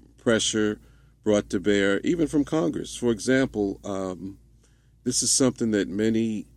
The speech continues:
uh, even entertainment lawyers and, and artists and others aren't aware of, that, uh, for,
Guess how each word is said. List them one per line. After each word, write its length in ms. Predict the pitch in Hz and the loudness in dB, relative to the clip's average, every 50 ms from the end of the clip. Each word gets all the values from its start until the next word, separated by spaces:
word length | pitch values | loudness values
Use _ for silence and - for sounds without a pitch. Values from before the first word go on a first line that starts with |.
| - - - _ _ _ _ _ _ - | -20 -20 -20 _ _ _ _ _ _ -8
uh, 380 | 104 101 98 92 92 92 - - - - - | -6 -4 -4 -4 -4 -6 -8 -10 -12 -14 -8
even 260 | - 127 139 135 135 | -6 -2 0 2 0
entertainment 480 | 151 - - - 147 165 190 240 - 123 | 0 0 0 2 2 4 4 2 2 4
lawyers 420 | 110 98 90 85 73 - - - | 4 4 4 2 0 -2 -4 -4
and, 180 | 92 85 - - | -6 -6 -6 -8
and 100 | 80 76 | -10 -8
artists 560 | - - 104 117 123 135 131 127 - - - | -4 0 0 2 4 4 2 2 -2 -6 -4
and 200 | 107 101 98 98 | -2 -2 -2 -2
others 580 | - 107 123 113 117 107 101 98 90 - - - - _ _ _ _ _ _ _ _ _ - | -2 -2 0 0 0 0 0 -2 -4 -8 -12 -16 -20 _ _ _ _ _ _ _ _ _ -2
aren't 200 | 117 117 113 113 | 0 2 2 2
aware 380 | 98 101 113 123 135 131 101 87 | 2 2 2 4 4 2 2 0
of, 260 | 85 80 - - - | -2 -6 -10 -8 -6
that, 220 | 95 92 - - - _ _ - | -4 -4 -4 -6 -8 _ _ -6
uh, 380 | 95 90 87 85 80 80 - | -4 -4 -4 -6 -8 -12 -12
for, 320 | - - - - 110 104 | -14 -14 -6 -2 0 0